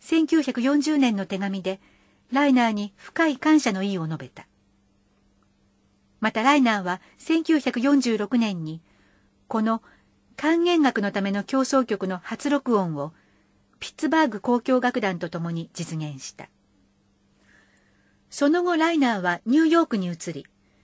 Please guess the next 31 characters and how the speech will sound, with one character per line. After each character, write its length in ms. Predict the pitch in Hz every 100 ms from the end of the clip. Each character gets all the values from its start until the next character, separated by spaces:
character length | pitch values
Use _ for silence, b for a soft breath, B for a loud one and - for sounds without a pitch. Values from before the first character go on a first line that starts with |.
| _ _ _
千 240 | - 359
九 160 | 339 302
百 200 | 240 247
四 180 | 294 277
十 180 | 226
八 220 | 208 220 247
年 200 | 220 202
か 100 | 185
ら 140 | 180
五 140 | 196 226
十 200 | 277 285
三 240 | 285 262
年 180 | 214 190
ま 120 | 190
で 180 | 156 165 b b b
メ 120 | 226
ト 120 | 240 320
ロ 120 | 339
ポ 100 | 349
リ 100 | 320
タ 120 | 208
ン 60 | 180
歌 120 | 190
劇 200 | 196 190
場 180 | 196 190
で 80 |
指 120 | 190 -
揮 160 | 220
し 100 | -
た 120 | 170
が、 100 | 143